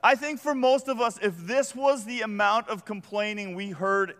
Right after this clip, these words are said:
in thirty years, uh, we would be pretty impressed. If this was the amount of complaining we did in thirty years, we would probably be considered saints. Um, now, I'm gonna just say something here. I don't mean this to become the focus of,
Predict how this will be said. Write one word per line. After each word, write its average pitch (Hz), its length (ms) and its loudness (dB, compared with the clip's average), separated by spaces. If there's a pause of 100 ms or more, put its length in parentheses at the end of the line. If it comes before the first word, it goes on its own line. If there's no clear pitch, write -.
(120)
in 170 200 -8
thirty 190 340 -2
years, 180 500 -2 (360)
uh, 151 60 -8
we 185 320 -4
would 226 240 -6
be 196 140 -8
pretty 196 400 -4
impressed. 185 680 -2 (240)
If 180 200 -4
this 233 280 -2
was 262 160 -6
the 226 120 -4
amount 208 420 0
of 196 160 -6
complaining 196 840 -8
we 233 280 -6
did 208 320 -2
in 165 200 -8
thirty 165 300 -4
years, 160 380 -6 (260)
we 185 220 -2
would 190 180 -4
probably 185 540 -2
be 160 180 -14
considered 156 560 -10
saints. 143 680 -10 (440)
Um, 165 220 0
now, 185 160 0
I'm 240 120 4
gonna 285 320 -2
just 202 240 -8
say 220 200 -2
something 190 340 -4
here. 185 140 0
I 175 140 2
don't 202 200 -2
mean 202 180 -4
this 190 180 -6
to 185 80 -10
become 180 340 -2
the 151 100 -6
focus 233 580 -4
of, 160 340 -2